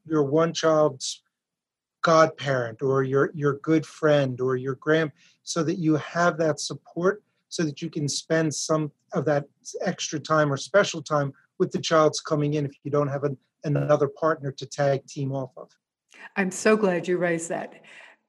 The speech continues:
Speaker 2: because it, it, as a single parent, looking to your support, getting 'em lined up ahead of time, <laughs> getting them to commit ahead of time,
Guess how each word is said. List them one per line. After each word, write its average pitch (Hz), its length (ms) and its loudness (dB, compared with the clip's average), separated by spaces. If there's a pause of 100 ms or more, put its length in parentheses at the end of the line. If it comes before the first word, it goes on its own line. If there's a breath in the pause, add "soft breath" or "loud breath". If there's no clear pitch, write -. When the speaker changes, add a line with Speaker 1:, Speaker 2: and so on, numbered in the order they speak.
(140)
Speaker 2:
because 190 460 0 (460)
it, 202 220 2
it, 185 200 0 (120)
as 175 140 0
a 180 60 -2
single 240 340 0
parent, 156 480 -8 (760 loud breath)
looking 240 360 2
to 233 120 0
your 196 120 6
support, 170 600 -4
getting 190 320 0
'em 170 100 -4
lined 170 380 -2
up 160 180 -2
ahead 165 280 -4
of 175 80 -6
time, 175 280 -4
<laughs> 208 60 0
getting 214 220 4
them 170 120 0
to - 100 -10
commit 190 360 2
ahead 165 220 0
of - 80 -2
time, 165 300 -6